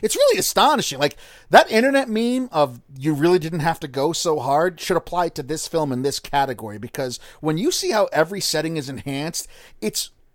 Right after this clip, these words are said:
truly wild, and it's just for mood and aesthetics purposes.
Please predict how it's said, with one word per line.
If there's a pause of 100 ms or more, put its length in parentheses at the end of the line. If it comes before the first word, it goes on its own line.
(240)
truly
wild,
and
it's
just
for
mood
and
aesthetics
purposes.